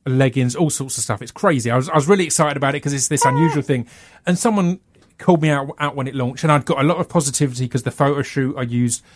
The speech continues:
Speaker 1: men and women of all different shapes and
Speaker 2: Mm-hmm.
Speaker 1: sizes, and it was, it wasn't just s-, skinny Instagram people. Um, and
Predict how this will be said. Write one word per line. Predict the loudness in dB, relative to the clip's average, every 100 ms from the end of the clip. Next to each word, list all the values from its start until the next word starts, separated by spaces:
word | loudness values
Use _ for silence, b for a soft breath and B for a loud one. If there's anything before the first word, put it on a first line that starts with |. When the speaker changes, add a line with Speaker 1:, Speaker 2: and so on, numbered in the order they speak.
| b
Speaker 1:
men | 2 4 6 4
and | 2 2
women | 4 4 4
of |
all | 4
different | 2 0 0
shapes | 2 0 0
and | 2
Speaker 2:
Mm-hmm. | 2 2
Speaker 1:
sizes, | 0 0 -2
and |
it | -4
was, | -4 -4
it | -6
wasn't | -2 -2 0
just | -2 -2 -6 b b b b b _ _ _ _ _ _ _ _ -2
s-, |
skinny | -2 -2 -8 0 2 4 2
Instagram | -2 -2 -2 -2
people. | -4 -2 -4 B B 2
Um, | 4 6 2 B B B B B 4
and | 8 8 6